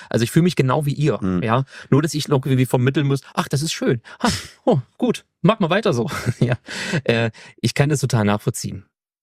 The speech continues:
Speaker 2: Deswegen finde ich's gut, wie wir bei, äh, das bei dem Buch Der Besuch der alten Dame gelöst haben. Also das war ein vielfältiger Unterricht, meiner Meinung nach. Wir haben viel mit K I gearbeitet.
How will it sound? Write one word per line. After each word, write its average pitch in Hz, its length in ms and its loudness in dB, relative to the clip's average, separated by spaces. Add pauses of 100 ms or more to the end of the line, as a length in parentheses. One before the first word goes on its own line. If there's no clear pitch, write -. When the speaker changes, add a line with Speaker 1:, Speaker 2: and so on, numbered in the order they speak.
(160)
Speaker 2:
Deswegen 117 440 2
finde 127 180 2
ich's 123 120 -2
gut, 123 200 2
wie 117 80 2
wir 113 160 4
bei, 107 400 2
äh, 98 380 2
das 92 140 -4
bei 101 100 2
dem 95 100 2
Buch 98 200 0
Der 95 100 0
Besuch 92 220 0
der 71 120 0
alten - 160 -6
Dame 82 240 0
gelöst 78 300 -4
haben. 73 80 -2
Also 87 160 -2
das 95 120 -4
war 104 160 2
ein 101 160 0
vielfältiger 110 540 0
Unterricht, 120 380 0
meiner 110 220 4
Meinung 107 220 4
nach. 104 200 0
Wir 101 60 2
haben 98 60 -2
viel 107 180 2
mit 104 120 2
K - 140 -2
I 113 160 2
gearbeitet. 104 580 0